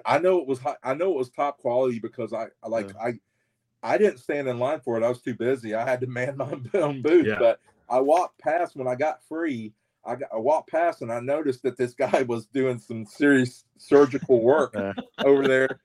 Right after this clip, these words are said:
Speaker 1: And then I was saw, like, a whole line, man, that was, like, around the building,
Speaker 3: Oh, yeah.
Speaker 1: uh, waiting to get, get some of this goodness. And, and I was going, "Man, dude," I just kept thinking, "How much did that cost?" You know?
Speaker 3: Yeah.
Speaker 1: Dude, that had to be thousands of dollars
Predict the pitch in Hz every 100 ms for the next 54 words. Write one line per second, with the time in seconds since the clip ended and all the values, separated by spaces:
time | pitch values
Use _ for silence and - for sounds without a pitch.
0 | _ _ - - 139 143 143 147 135 156
1 | 156 156 147 135 127 160 165 143 131 151
2 | 135 127 123 127 127 127 135 131 123 -
3 | 120 127 135 135 120 120 135 123 110 110
4 | _ _ - 98 101 117 - - 131 143
5 | 123 107 135 - _ - 117 139 - 139
6 | 123 117 117 - 127 147 120 113 - 117
7 | 107 113 107 107 117 113 - 117 107 101
8 | 113 127 117 107 110 117 110 131 131 -
9 | 147 - 135 131 - _ _ _ - 175
10 | 247 - 120 123 208 - - 131 110 -
11 | - 139 143 139 147 110 92 - _ _
12 | _ _ _ _ 190 208 156 185 175 170
13 | 131 123 120 117 127 127 117 110 104 92
14 | 101 104 101 104